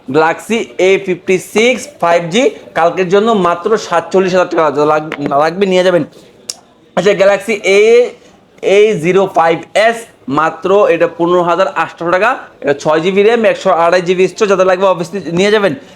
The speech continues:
Galaxy এ ফিফটি ফাইভ, এ ফিফটি ফাইভ, বারো জিবি, দুইশো ছাপ্পান্ন জিবি, মাত্র তেতাল্লিশ হাজার টাকা। যাদের লাগবে নিয়ে যাবেন, একবার বেস্ট একটা ডিল।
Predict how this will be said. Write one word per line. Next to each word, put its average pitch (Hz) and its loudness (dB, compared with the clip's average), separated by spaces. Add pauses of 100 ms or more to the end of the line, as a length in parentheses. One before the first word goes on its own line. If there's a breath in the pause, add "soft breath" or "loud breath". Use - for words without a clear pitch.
(400 loud breath)
Galaxy 185 0
এ 214 2
ফিফটি 214 -2
ফাইভ, 226 0 (760)
এ 214 4
ফিফটি 214 -2
ফাইভ, 214 0
বারো 180 2
জিবি, 190 -2
দুইশো 180 0
ছাপ্পান্ন 185 0
জিবি, 208 0
মাত্র 185 -2
তেতাল্লিশ 165 0
হাজার 151 2
টাকা। 131 -2
যাদের 143 2
লাগবে 165 2
নিয়ে 196 4
যাবেন, 160 0 (360)
একবার 165 -2
বেস্ট 175 0
একটা 196 -2
ডিল। 185 0